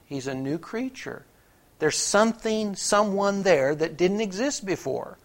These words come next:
And you know, the joy for me in the future is, uh, Paul says in Second Corinthians four that in this tabernacle, he means his, his body,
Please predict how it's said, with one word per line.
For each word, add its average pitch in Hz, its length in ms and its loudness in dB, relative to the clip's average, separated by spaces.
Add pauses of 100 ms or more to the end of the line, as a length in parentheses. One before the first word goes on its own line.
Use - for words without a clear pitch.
(880)
And 160 140 0
you 233 80 4
know, 220 100 6
the 147 100 2
joy 165 300 6
for 151 160 -2
me 151 140 0
in 143 80 -2
the 123 80 -4
future 147 500 -2
is, 113 300 -2 (520)
uh, 131 60 -6
Paul 175 260 2
says 156 280 4
in 123 60 -4
Second 147 280 0
Corinthians 135 420 -4
four 143 280 2
that 127 180 -2
in 165 160 0
this 196 200 -2
tabernacle, 151 920 2
he 160 120 -8
means 170 280 -2
his, 147 240 -2
his 127 180 -8
body, 123 520 0